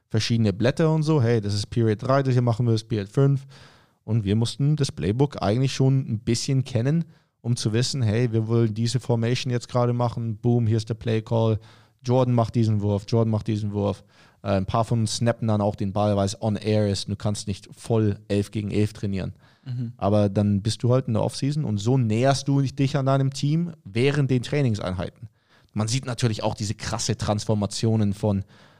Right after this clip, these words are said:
Speaker 1: du kommst rein, du bist hundertfünfundsiebzig Pfund, dann in sechs Wochen bist du hundertdreiundachtzig Pfund und bist ripped ohne Ende. Zwei Jahre später bist du zweihundertfünf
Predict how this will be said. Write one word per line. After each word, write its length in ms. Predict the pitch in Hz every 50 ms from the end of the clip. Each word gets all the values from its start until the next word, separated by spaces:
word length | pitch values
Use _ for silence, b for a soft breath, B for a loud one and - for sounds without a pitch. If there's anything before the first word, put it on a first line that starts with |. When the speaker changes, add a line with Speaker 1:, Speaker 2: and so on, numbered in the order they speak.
| b b
Speaker 1:
du 80 | - 113
kommst 340 | - - 117 113 101 - -
rein, 340 | 104 113 117 117 120 117 113
du 80 | 107 98
bist 180 | 95 - -
hundertfünfundsiebzig 800 | - 127 123 113 - - 113 110 104 110 113 110 - - 110 -
Pfund, 420 | - - 117 117 113 110 107 - b b b b b b b b b
dann 160 | - 110 113 113
in 220 | 107 104 107 - - - -
sechs 340 | 113 107 117 113 - - 120
Wochen 260 | 117 110 - 120 107
bist 160 | 107 - -
du 80 | 110 104
hundertdreiundachtzig 960 | 123 120 110 - - - 110 123 123 117 - - 127 - - - - 113 -
Pfund 420 | - - - 123 120 107 - -
und 80 | 104 95
bist 240 | 104 - - - -
ripped 420 | 98 101 107 131 139 139 - -
ohne 300 | 139 131 123 123 113 -
Ende. 520 | 113 120 127 120 117 117 113 113 110 - -
Zwei 300 | - - - 113 110 120
Jahre 200 | 120 117 113 113
später 380 | 110 - - 117 113 110 113 110
bist 260 | 104 104 - - -
du 60 | 110
zweihundertfünf 640 | - - - 117 107 110 110 107 107 - 123 117